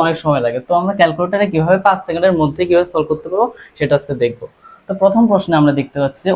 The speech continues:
ওয়ান মাইনাস রুট থ্রি আই এর মুখ্য আর্গুমেন্ট কত? তো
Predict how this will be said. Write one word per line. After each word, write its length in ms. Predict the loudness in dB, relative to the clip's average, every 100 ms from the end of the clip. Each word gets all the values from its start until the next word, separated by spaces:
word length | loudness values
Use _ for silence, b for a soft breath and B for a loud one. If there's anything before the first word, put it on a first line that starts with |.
| 2
ওয়ান 180 | 2 2 0
মাইনাস 320 | 2 2 0 -2
রুট 160 | -4 -4 -2
থ্রি 140 | 0 2 2
আই 80 | 0 0 0
এর 80 | 2 0
মুখ্য 260 | -2 0 2 4
আর্গুমেন্ট 340 | 2 -2 -2 2
কত? 180 | 0 2 -2 -4 _ b b b _
তো 60 | 2